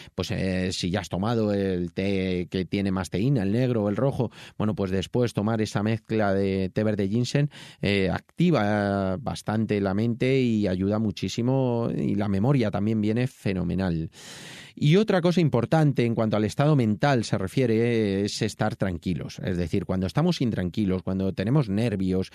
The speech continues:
ese agobio de sentir que nos falta mucho por hacer o que no hemos hecho lo suficiente, eso no nos ayuda nada.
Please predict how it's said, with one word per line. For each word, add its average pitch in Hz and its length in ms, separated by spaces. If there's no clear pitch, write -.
ese 113 240
agobio 139 480
de 123 80
sentir 113 400
que 123 80
nos 113 160
falta 139 260
mucho 139 300
por 117 140
hacer 127 480
o 123 100
que 120 140
no 147 120
hemos 170 280
hecho 170 200
lo 165 120
suficiente, 143 760
eso 156 160
no 165 100
nos 165 200
ayuda 170 320
nada. 156 480